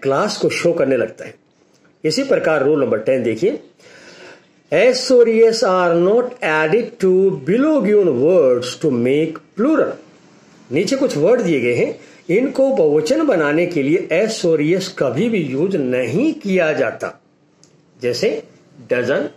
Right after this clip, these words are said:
score, gross, hundred, thousand,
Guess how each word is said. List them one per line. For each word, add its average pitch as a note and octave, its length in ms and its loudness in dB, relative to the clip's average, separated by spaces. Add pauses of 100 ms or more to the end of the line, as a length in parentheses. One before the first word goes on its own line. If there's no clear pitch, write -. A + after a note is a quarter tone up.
(360)
score, C#3+ 600 -2 (460)
gross, C3 540 -2 (380)
hundred, A#2 480 -2 (380)
thousand, C3+ 560 -2